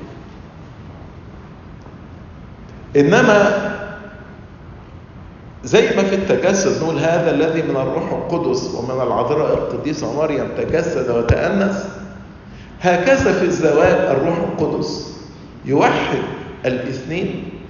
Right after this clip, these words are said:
دون أن يلغي التمايز بين الاثنين.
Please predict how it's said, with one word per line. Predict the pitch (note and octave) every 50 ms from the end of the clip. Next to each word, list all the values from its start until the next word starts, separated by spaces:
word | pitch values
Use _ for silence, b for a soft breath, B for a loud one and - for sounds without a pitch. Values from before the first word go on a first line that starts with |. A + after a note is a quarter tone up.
| - - - - - - - - - C#3+ C#3
دون | A3+ C#4 D4 C#4
أن | A#3 - F3+ F3 E3+ F3
يلغي | G3 G#3 G3+ - E3 D#3+
التمايز | D3+ - - D3+ C3+ C#3 D3+ D#3+ D#3+ D#3 C#3+ C#3 C3+ C3 - - - - - - - - -
بين | C3 C#3 C3 A#2+
الاثنين. | G#2+ F#2+ F#2+ F#2+ - - - - -